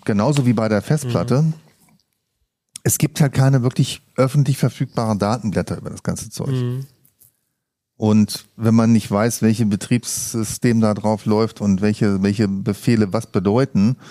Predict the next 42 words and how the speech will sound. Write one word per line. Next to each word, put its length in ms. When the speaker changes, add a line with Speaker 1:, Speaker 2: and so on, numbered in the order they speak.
Speaker 1:
dann 140
hat 80
man 120
halt 160
Schwierigkeiten, 500
diese 140
ganze 220
Firma 320
auch 80
zu 100
analysieren. 680
Speaker 2:
Ja. 220
Gut, 160
aber 160
unterm 300
Strich, 480
äh, 160
fa-, 240
finde 180
ich's 80
jetzt 160
ganz 180
spannend. 360
Das 160
heißt, 260
selbst, 680
ähm, 520
also 220
selbst 400
wenn 80
man 120
jetzt 160
sagt, 220
da 80
kann 180
man 160
jetzt 180
auch 100
in 120
zwei 220
Wochen 240
nicht 260